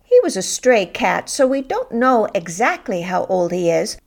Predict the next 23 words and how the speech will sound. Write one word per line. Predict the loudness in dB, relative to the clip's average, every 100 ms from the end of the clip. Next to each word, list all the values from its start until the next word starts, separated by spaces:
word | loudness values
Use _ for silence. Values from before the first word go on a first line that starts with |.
| _ _ _ _ _ _ _ _
but | -4 -4
the | -6
kind | -2 0 2 2
ladies | 4 6 4 0 0
who | 0
rescued | 2 2 0 -4 -4
him | -2 -4 -6 -14 _ _ _ -2
are | -2 0
guessing | -2 0 -2 -2
he | -4 -6
is | -4 -2
about | 0 0 0 -6 _
five | -4 2 2 2
months | 4 4 4 0 -6 -4
old. | -4 -2 -6 -14 _ _ _ _ _ _ _ _ _ _ _ -2
Marcela | -2 0 0 2 2 0 -8 _ _ _
and | -8 -4
her | -4
sister | -4 -2 -4 -2 -4 0
Elena | 2 4 2 0 -4 -10 -16 -8
and | -2 2
Elena's | 2 4 2 0 -4 -8
daughter | 2 4 6 4 0